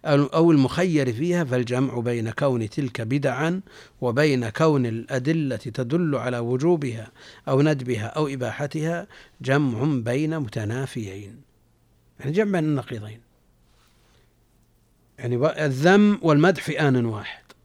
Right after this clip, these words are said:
لأن إطلاق، آه، اللفظ بكونها بدعة مذموم شرعاً، كل بدعة ضلالة.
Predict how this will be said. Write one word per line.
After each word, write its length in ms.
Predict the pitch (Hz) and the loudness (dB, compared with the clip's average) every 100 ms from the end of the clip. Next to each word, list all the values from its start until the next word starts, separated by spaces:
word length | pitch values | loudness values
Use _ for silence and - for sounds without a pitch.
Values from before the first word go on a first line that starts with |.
| _ _ _ _ _ _ _ _ _ - | _ _ _ _ _ _ _ _ _ -6
لأن 560 | 135 135 156 139 131 135 - _ - | -2 0 2 2 0 -4 -14 _ -6
إطلاق، 680 | 139 131 156 175 147 - - _ _ _ _ _ _ _ 135 | -2 2 4 4 2 -6 -20 _ _ _ _ _ _ _ -12
آه، 260 | 120 - | -10 -6
اللفظ 420 | 127 123 170 151 | -2 2 2 2
بكونها 540 | 135 123 - 156 131 117 | -2 -2 2 4 4 2
بدعة 520 | 127 160 113 156 175 - _ _ _ - | 2 2 2 -2 -2 -8 _ _ _ -2
مذموم 360 | 185 208 269 196 | 2 4 4 2
شرعاً، 360 | 135 107 113 - | 0 -6 -10 0
كل 220 | 233 180 | 2 4
بدعة 320 | 165 208 220 | 2 0 -2
ضلالة. 460 | 226 214 131 110 | 0 -2 -4 -10